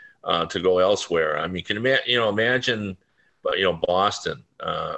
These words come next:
with, uh, Bertuzzi or, or any of the contending teams. Like, uh, he was born to play, uh, playoff hockey, and he, it's a,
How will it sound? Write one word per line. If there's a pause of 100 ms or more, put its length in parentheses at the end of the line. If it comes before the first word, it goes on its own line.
with,
uh,
Bertuzzi
or,
or
any
of
the
contending
teams.
Like, (220)
uh,
he
was
born
to
play, (560)
uh,
playoff
hockey,
and
he,
it's
a,